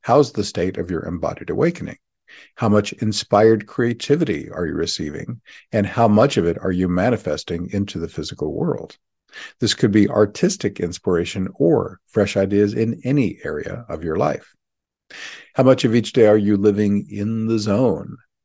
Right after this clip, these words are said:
And how actively are you working with dream interpretation or conscious dreaming? Like all planets, Neptune has a more challenging side. Are you struggling with addiction or substance abuse,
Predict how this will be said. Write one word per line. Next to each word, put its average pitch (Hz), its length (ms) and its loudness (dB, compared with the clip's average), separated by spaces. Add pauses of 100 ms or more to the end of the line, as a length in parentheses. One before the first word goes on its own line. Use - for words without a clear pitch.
(420)
And 113 100 -6
how 107 160 0
actively 101 500 0
are 98 120 0
you 95 160 0
working 98 340 -2
with 101 180 -2
dream 120 320 0
interpretation 82 840 -8
or 117 160 -4
conscious - 480 -4
dreaming? - 480 -14 (880)
Like - 240 -2
all 147 220 6
planets, 92 520 -2
Neptune 98 360 -4
has 92 260 -6
a - 80 -6
more 98 220 -2
challenging 87 640 -6
side. - 420 -10 (400)
Are 104 100 -6
you 101 120 0
struggling 101 560 2
with 95 160 2
addiction 101 580 -4
or 87 160 -4
substance 92 540 -6
abuse, 127 420 -8